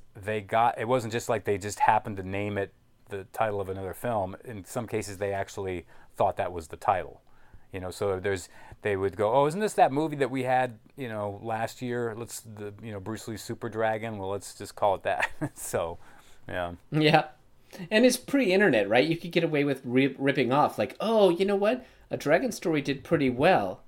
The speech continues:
Speaker 1: Well,
Speaker 2: <laughs>
Speaker 1: y-, and back then, you know, it's like it was the best thing because, you know, movies would only play in the theater for a week or two and they were gone. And so you could always just bring it back or, you know, and somebody might go in thinking it was the same thing, but whatever brings them in, you know?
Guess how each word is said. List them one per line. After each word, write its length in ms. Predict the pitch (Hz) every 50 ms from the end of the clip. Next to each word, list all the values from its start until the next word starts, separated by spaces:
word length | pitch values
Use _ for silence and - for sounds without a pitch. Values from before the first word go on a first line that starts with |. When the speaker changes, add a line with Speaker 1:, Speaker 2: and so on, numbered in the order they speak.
| - 147
Speaker 1:
Well, 280 | 151 196 147 107 104 -
Speaker 2:
<laughs> 40 | -
Speaker 1:
y-, 160 | 247 156 -
and 320 | 262 - 139 147 131 107
back 280 | - 143 143 139 127 -
then, 340 | 117 143 185 214 151 120 117
you 80 | 120
know, 160 | 123 117 117
it's 160 | 113 - - 127
like 240 | 123 117 107 -
it 80 | 123 98
was 160 | 120 113 98 - - - -
the 60 | 120
best 340 | 95 127 123 113 - - -
thing 240 | 147 165 143 120 107
because, 300 | 113 107 117 113 107 131
you 40 |
know, 60 | 131 113
movies 320 | 110 123 143 143 131 107
would 80 | 113 113
only 160 | 113 107 98
play 260 | - - 117 113 143
in 80 | 135 104
the 80 | 101
theater 360 | - - 120 120 151 135 110
for 200 | - - 107 101
a 80 | 95 92
week 220 | 92 101 131 -
or 80 | - 101
two 300 | - - 92 82 82 98
and 200 | 104 95 98 101
they 60 | 98
were 140 | 98 98 92
gone. 480 | 87 95 110 131 127 92 - 85 95 - - - - - - - - - - -
And 280 | 101 98 98 95 98 -
so 180 | - 113 107
you 160 | 101 101 104 104
could 120 | - 110
always 240 | 104 101 101 101 92
just 260 | 90 101 98 87 87
bring 220 | 87 101 101 104 101
it 120 | 95 82
back 480 | - 98 95 92 98 104 110 107 - 107
or, 240 | 95 87 90 87
you 160 | 90 98 104 95
know, 200 | 95 92 92 92
and 160 | 95 87 -
somebody 360 | - - 107 98 95 98 98
might 220 | 92 95 92 87
go 140 | - 98 98
in 80 | 95 90
thinking 200 | - 98 95 101
it 60 | 95
was 140 | 92 87 85
the 80 | 90
same 300 | 87 - - 101 95 92
thing, 380 | 87 - - 98 92 98 107 110
but 160 | 92 98 95
whatever 380 | 87 107 113 123 123 107 110 98
brings 240 | 95 101 101 95 85
them 160 | 95 90 90
in, 260 | 107 117 107 87 87
you 60 | 85
know? 280 | 85 87 87 104 110